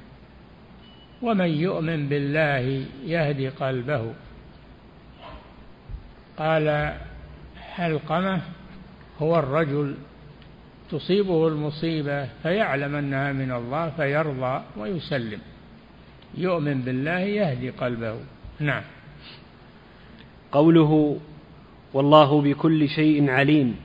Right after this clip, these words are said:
Speaker 2: تنبيه على أن ذلك إنما يصدر عن علمه المتضمن لحكمته، وذلك يوجب الصبر والرضا.
Speaker 1: نعم، "إن الله بكل شيء عليم"، يعني لا يخفى عليه ما أصابكم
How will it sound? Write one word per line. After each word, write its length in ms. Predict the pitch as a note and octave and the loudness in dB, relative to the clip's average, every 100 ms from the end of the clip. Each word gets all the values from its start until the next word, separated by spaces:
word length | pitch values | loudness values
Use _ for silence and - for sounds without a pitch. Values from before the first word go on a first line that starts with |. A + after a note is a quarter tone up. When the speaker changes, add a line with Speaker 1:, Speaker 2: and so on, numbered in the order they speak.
| - - - - - - - - | -18 -20 -20 -20 -20 -20 -14 -4
Speaker 2:
تنبيه 720 | C3 C3 D#3 D3+ D3 C#3 B2+ - | 0 4 6 6 4 2 0 -4
على 360 | B2 C#3 C3+ C3 | 2 4 4 4
أن 180 | C#3+ C3 | 4 4
ذلك 540 | B2+ D3+ D3 C#3+ D3 | 6 6 6 2 0
إنما 640 | C3+ C3 C#3 D3 C#3+ C#3 | 0 2 4 6 6 4
يصدر 540 | C#3 D3 D3 D3 C#3 C3+ | 2 0 0 2 4 4
عن 140 | C#3 | 2
علمه 360 | B2+ D#3 D3+ C3+ - - - - - - D#3 | 4 4 4 0 -8 -20 -20 -20 -20 0 4
المتضمن 920 | D3 C#3 D3 C#3 D3 D3 C#3+ C#3 C3+ | 6 6 4 4 6 6 6 4 2
لحكمته، 600 | C3+ C#3 C#3+ D3+ D3 G#2+ - - - - - - - - - | 0 0 2 2 0 -8 -12 -20 -20 -20 -20 -20 -20 -20 -12
وذلك 520 | - A#2+ C#3+ D3 C#3+ | -6 2 4 6 4
يوجب 540 | C#3 C3+ D3 C#3 C#3 C3+ | 2 4 4 4 0 -2
الصبر 380 | - D3+ C#3+ C#3 | 0 2 6 6
والرضا. 520 | C#3 C3+ C#3 A#2 G#2 - - - - - - - - - - - - - - - - - - - B2 A#2+ A#2 | 6 4 2 -2 -8 -16 -20 -20 -20 -20 -20 -20 -20 -20 -20 -20 -20 -20 -20 -20 -20 -20 -20 -14 -12 -10 -4
Speaker 1:
نعم، 320 | D#3 C3 A#2+ | -2 -2 -2
"إن 160 | B2+ C3 | -4 -4
الله 380 | C3 D3 C#3 | 0 0 0
بكل 460 | C#3+ C#3 D3+ D3+ C#3+ | 0 -4 -6 -6 -6
شيء 420 | - C#3 C3 B2+ | -2 -2 0 -2
عليم"، 420 | B2 C3+ F3 G#3+ | -4 -4 -4 -4
يعني 280 | A#3 A#3 A#3 | -6 -6 -4
لا 180 | G3 E3 | 0 2
يخفى 320 | D3+ D3+ E3 | 0 -2 -2
عليه 500 | D#3 D3 D3 D3 C#3 | 0 0 0 0 0
ما 280 | C#3 C#3+ C#3 | -2 -4 -4
أصابكم 600 | C3+ D#3 C#3 C3 - C#3+ | -4 -2 -2 -4 -8 -10